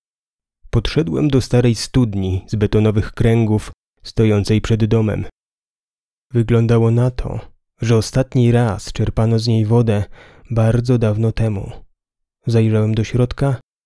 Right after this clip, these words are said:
i na samym dnie, co najmniej sześć metrów poniżej poziomu gruntu,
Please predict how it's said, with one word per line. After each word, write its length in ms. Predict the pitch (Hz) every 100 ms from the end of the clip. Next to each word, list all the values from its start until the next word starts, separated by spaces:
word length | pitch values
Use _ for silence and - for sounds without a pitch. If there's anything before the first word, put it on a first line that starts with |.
| _ _ _ _
i 60 | 127
na 140 | 117
samym 380 | 107 127 135 127
dnie, 560 | 117 127 120 95 - - _ _ -
co 140 | -
najmniej 420 | 117 113 110 104
sześć 280 | - 120 -
metrów 340 | 117 120 117 -
poniżej 420 | 117 113 117 110
poziomu 380 | 117 113 113 110
gruntu, 480 | 120 117 104 98